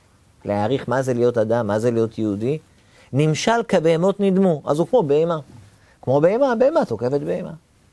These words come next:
מבאר את זה המגיד מדובנו, אומר משל, אומר, "שני עמים", הוא אומר, מדיין ומואב עושים מלחמה ביניהם. שני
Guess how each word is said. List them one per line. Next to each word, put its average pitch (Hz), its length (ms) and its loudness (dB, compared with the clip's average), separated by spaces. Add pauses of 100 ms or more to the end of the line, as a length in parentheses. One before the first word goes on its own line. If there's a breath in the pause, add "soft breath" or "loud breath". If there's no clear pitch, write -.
(1400 loud breath)
מבאר 156 480 0
את 123 80 -4
זה 131 160 0
המגיד 110 380 0
מדובנו, 85 360 0
אומר 139 160 2
משל, 123 560 -2 (800 loud breath)
אומר, 160 240 0 (840)
"שני 302 260 -2
עמים", 214 340 -2
הוא 151 100 -2
אומר, 139 160 0
מדיין 110 500 0
ומואב 107 400 0
עושים 101 320 -4
מלחמה 87 420 -4
ביניהם. 76 420 -10 (280)
שני - 200 -12